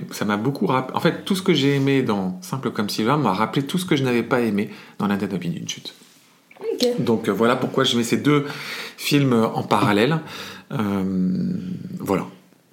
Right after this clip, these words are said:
Speaker 2: Ok.
Speaker 1: Ta meilleure surprise en quatrième position.
Speaker 2: En quatrième position, j'ai mis Gran Turismo.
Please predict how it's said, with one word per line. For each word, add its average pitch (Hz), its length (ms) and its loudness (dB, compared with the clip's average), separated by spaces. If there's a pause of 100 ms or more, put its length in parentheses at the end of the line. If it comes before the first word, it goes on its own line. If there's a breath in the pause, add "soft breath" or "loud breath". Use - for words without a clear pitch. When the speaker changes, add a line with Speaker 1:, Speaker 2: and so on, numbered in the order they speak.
(100)
Speaker 2:
Ok. 285 160 -4 (1000 loud breath)
Speaker 1:
Ta 175 440 4
meilleure 170 520 4
surprise 190 880 2 (180)
en 117 180 0
quatrième 185 420 2
position. 127 360 0 (560 loud breath)
Speaker 2:
En 294 120 2
quatrième 311 640 0
position, 285 800 2 (380)
j'ai 240 240 2
mis 240 180 6
Gran 277 260 2
Turismo. 254 640 2